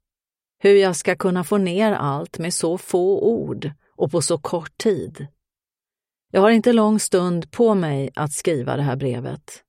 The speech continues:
Och det är inte det första jag har skrivit. Att skriva brev har varit mitt sätt att inte förlora förståndet.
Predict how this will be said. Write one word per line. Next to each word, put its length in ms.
Och 100
det 80
är 80
inte 220
det 80
första 440
jag 80
har 100
skrivit. 680
Att 180
skriva 380
brev 480
har 140
varit 260
mitt 240
sätt 380
att 140
inte 220
förlora 380
förståndet. 840